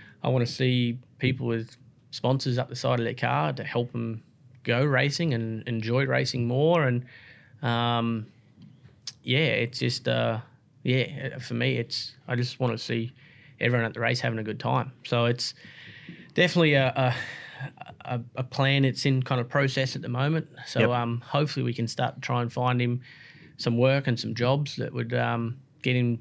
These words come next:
Speaker 1: feasible enough to come over here and start making it work for him and, um, have their, their family here and get going. But yeah, to see Nick and Joe together, it was, yeah, I, I was trying to listen in on it,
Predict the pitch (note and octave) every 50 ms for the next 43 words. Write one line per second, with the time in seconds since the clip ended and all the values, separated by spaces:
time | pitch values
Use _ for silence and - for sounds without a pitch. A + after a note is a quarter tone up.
0 | - - _ - - - - - - - - - C#3 C3 B2+ B2 B2 A#2+ A#2 A2+
1 | A#2 A#2 A#2 B2 B2+ - - B2+ - B2 A#2+ A#2+ A#2 A2+ A2+ A2+ A#2+ B2+ B2 B2
2 | A#2 A2+ A2+ A2+ - - - - - - - - - - - - - - A#2 A#2+
3 | A#2+ A#2 - B2 A#2 A#2 A#2+ B2 A#2 A#2 - B2 A#2+ A#2+ B2 C3 B2+ - - B2+
4 | B2+ C3 C3+ C3+ B2+ A#2 A2+ A2+ A#2 A2+ A#2 A#2 A#2 A2+ A2+ A2+ A2+ A2+ A2 -
5 | _ _ _ - - - B2+ B2 A#2+ A2+ A#2+ B2 A#2+ A#2 A#2 A2+ - - B2 A#2
6 | A2+ - B2 A#2+ B2 B2 B2 B2 A#2 A#2+ B2 C3 C3 B2+ A#2+ A#2 A2 - - -
7 | - B2+ B2+ B2+ B2 A#2+ A#2+ C3+ D3+ E3 D#3+ C3+ A#2 A2+ - - - - - -
8 | - - - - - - C3 A#2 - A#2 - - D#3+ D3 C3 B2 B2 B2+ - -
9 | - C3 C3+ B2+ - A#2+ A#2 A2+ C3+ C3 A#2+ - - - - - A#2+ B2 B2 B2
10 | B2 - - - - A#2+ A2 A#2 A#2 A#2 A#2 A#2+ B2+ - - - - B2 A#2+ A#2+
11 | A#2+ B2+ - - - - - - - - - - - - - - - _ _ _
12 | - - - - - - C#3+ B2 A2+ A2+ A#2 - - - - B2 A2 D#2 - B2
13 | - - - A2+ B2 C3 A#2 A2+ A#2 A#2 - - A#2+ A#2 A#2 A2+ A2+ A#2+ C#3 C3+